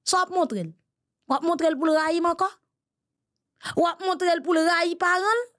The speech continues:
paske w te touye granparan l yo? Se sa w pral anseye l pou ka parèt kòm bon moun. Se sa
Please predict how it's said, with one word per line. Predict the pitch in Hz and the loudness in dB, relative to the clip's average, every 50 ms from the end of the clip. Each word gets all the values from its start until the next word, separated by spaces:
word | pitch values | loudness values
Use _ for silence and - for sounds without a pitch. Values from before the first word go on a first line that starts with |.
| - | -4
paske | 330 311 - - 311 | -4 -4 -2 0 -2
w | 302 - | 0 2
te | 330 302 311 - | 0 0 0 0
touye | 359 349 320 302 302 269 | 2 2 4 4 2 2
granparan | 233 294 311 302 311 311 302 311 311 330 | 0 0 0 0 0 0 0 0 0 0
l | 349 392 | 0 -2
yo? | 381 - - - | -4 -4 -6 -8
Se | - - 370 330 | -4 -2 0 0
sa | - - - 403 415 | 0 0 0 0 0
w | 403 | 0
pral | - 294 262 240 | 0 -2 -2 -2
anseye | 240 226 - 233 214 214 202 202 190 | -4 -4 -2 -2 0 0 0 -2 -2
l | - - - | -4 -8 -6
pou | - - 339 349 | -4 -4 -2 0
ka | 349 262 262 - | -2 -2 -2 -2
parèt | 294 269 269 269 330 311 - _ | 0 0 2 2 0 -2 -2 _
kòm | - 311 277 277 269 262 | -2 0 0 0 2 2
bon | 349 359 330 | 2 2 2
moun. | 349 339 320 254 214 185 165 156 - _ _ _ _ _ _ _ _ _ _ _ _ _ | 2 4 4 4 2 2 0 -4 -10 _ _ _ _ _ _ _ _ _ _ _ _ _
Se | - - - 453 - | -4 -2 0 0 0
sa | - - - - 523 | 0 0 0 0 0